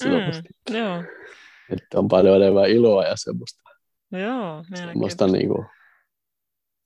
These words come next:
Speaker 1: heräämistä.
Speaker 2: Joo, all right. Kiitos
Speaker 1: Vaikka
Speaker 2: paljon.
Speaker 1: ne raksamiehet sitä ääneen sanokaan.
Speaker 2: Niin just. Joo,
Speaker 1: <laughs>
Speaker 2: kiitos tästä.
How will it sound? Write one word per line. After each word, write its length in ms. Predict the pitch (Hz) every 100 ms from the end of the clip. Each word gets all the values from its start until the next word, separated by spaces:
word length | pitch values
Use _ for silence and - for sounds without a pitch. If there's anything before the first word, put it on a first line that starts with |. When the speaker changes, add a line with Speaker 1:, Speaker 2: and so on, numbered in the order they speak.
| _ _ -
Speaker 1:
heräämistä. 580 | 143 101 87 78 - _ _ _ _ _
Speaker 2:
Joo, 360 | 247 247 170 170 - _ _ _
all 240 | 185 160 151
right. 420 | 185 196 185 180 _ _
Kiitos 440 | - 247 185 - -
Speaker 1:
Vaikka 100 | - 185 180
Speaker 2:
paljon. 120 | 101
Speaker 1:
ne 100 | 98
raksamiehet 580 | 95 - 98 95 92 -
sitä 260 | 113 90
ääneen 240 | 90 95 92
sanokaan. 520 | - 80 - _ - _
Speaker 2:
Niin 400 | 170 175 170 156
just. 220 | 160 - _ - - - - _ _ _ 254
Joo, 220 | 254 202 - 175
Speaker 1:
<laughs> 200 | 107 -
Speaker 2:
kiitos 480 | 262 254 190 180 -
tästä. 480 | - 196 196 -